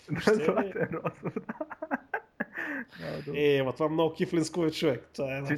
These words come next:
Speaker 2: направо
Speaker 1: видя ли, видя ли картинките?
Speaker 2: Видях ги, да.
Speaker 1: Много добре. <laughs>
Speaker 2: Златният е добър, ама това розовото...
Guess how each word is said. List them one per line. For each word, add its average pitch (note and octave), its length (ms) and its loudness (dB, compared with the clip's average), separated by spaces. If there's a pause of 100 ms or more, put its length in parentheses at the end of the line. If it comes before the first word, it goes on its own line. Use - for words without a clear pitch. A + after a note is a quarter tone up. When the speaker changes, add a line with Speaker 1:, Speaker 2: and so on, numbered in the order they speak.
Speaker 2:
направо C#3+ 200 4
Speaker 1:
видя D3 180 10
ли, G3+ 100 6
видя C#3 220 2
ли D3+ 100 0
картинките? C#3 360 2
Speaker 2:
Видях C3 180 0
ги, C3+ 60 2
да. C3+ 140 0
Speaker 1:
Много C#3 100 0 (100)
добре. D3 340 0 (240)
<laughs> - 240 -18
Speaker 2:
Златният A#2 480 0
е - 20 0
добър, G3 300 2 (420)
ама A2+ 340 -4
това A#2 200 -2
розовото... D3 800 2